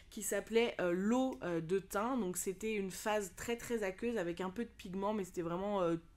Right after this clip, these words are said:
touche belle mine. C'était très léger comme, euh, comme fond de teint. Euh, moi, il m'a pas intéressé à l'époque, je l'ai pas, je l'ai jamais acheté, et cetera. Donc, toutes les revues que j'ai vues, c'est beaucoup des personnes qui ont aimé l'eau de teint et qui ont acheté la nouveauté pour,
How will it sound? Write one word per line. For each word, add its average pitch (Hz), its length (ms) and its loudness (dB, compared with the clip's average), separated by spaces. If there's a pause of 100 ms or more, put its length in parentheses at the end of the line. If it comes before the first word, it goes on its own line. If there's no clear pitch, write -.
(140)
touche 208 260 -2
belle 185 280 4
mine. 233 320 2
C'était 226 320 0
très - 260 4
léger 220 380 4
comme, 165 240 -4
euh, 147 160 -2
comme 165 220 -4
fond 180 180 -8
de 170 80 -4
teint. 220 560 -2
Euh, 165 300 2
moi, 190 180 2
il 202 80 2
m'a 160 100 2
pas 208 160 -4
intéressé 180 460 -2
à 180 60 2
l'époque, 185 380 2
je 165 140 0
l'ai 156 180 2
pas, 175 260 -2
je 170 100 -6
l'ai 151 100 -4
jamais 147 240 -6
acheté, 165 360 -4
et 143 100 -2
cetera. 151 420 0
Donc, 220 480 0
toutes 269 200 -4
les 262 80 0
revues 240 240 -2
que 233 40 -6
j'ai 214 140 -2
vues, 220 160 -4
c'est 240 140 -4
beaucoup 190 240 -4
des 208 120 2
personnes 190 380 -4
qui 214 120 -6
ont 180 100 -2
aimé 208 240 2
l'eau 208 140 2
de 185 120 2
teint 214 300 -2
et 180 100 -2
qui 180 140 -10
ont 175 120 -4
acheté 170 280 -4
la 185 120 0
nouveauté 175 440 -2
pour, 185 320 -8